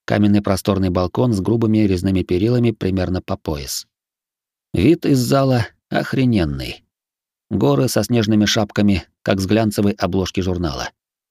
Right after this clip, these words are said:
Километров тридцать до них. Но, кажется, только протяни руку. Не знаю, кто вырубил в скале этот зал, но ощущения странные. Это однозначно не дворец и не замок. Какой-то храм в горах,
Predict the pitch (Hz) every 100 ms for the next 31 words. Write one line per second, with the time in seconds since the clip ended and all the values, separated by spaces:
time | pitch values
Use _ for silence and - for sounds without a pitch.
0 | _ _ - 90 120 151 139 127 - 131
1 | - 87 82 69 - - _ _ _ _
2 | _ _ _ - 110 135 131 135 127 120
3 | 113 - 131 - - 117 113 117 120 92
4 | - - _ _ _ _ _ _ _ -
5 | 123 123 123 69 - 82 78 92 107 92
6 | 90 - 90 98 95 90 92 104 131 87
7 | 85 104 - 117 - 120 - 101 98 98
8 | 107 - 85 73 76 73 71 - _ _
9 | _ _ _ _ - 123 127 117 120 110
10 | 123 117 - 107 104 101 107 113 - 104
11 | 104 127 87 - _ _ _ _ _ -
12 | 139 147 139 131 143 131 87 85 98 98
13 | 82 -